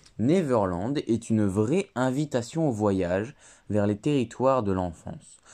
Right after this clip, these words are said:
que l'on porte en nous, vous et moi. L'auteur et personnage principal nous accompagne dans ce voyage et arrive à ressusciter nos souvenirs oubliés. Ces souvenirs, nous les utilisons pour écrire notre propre histoire à travers le livre.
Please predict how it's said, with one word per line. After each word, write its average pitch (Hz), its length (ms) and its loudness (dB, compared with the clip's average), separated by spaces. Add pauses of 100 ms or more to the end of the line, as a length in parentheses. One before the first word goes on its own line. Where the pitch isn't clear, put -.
(140)
que 120 80 2
l'on 113 180 4
porte 151 380 2
en 110 220 0
nous, 113 380 0 (100)
vous 123 360 2
et 110 80 4
moi. 80 240 -4 (680)
L'auteur 151 560 2
et 104 80 0
personnage 101 420 -2
principal 156 680 0 (300)
nous 113 160 0
accompagne 135 600 2
dans 104 160 0
ce 107 120 -6
voyage 92 640 -2 (240)
et 104 100 0
arrive 113 500 0
à 92 140 2
ressusciter 123 800 -2
nos 123 100 2
souvenirs 120 460 -2
oubliés. 95 420 -2 (560)
Ces 117 160 -6
souvenirs, 151 720 -2
nous 107 220 0
les 120 240 0
utilisons 147 720 -2
pour 104 240 -2
écrire 110 280 -4
notre 104 280 -4
propre - 480 -2
histoire 110 360 -2
à 95 60 -2
travers 92 320 -4
le 87 100 -4
livre. 82 300 -10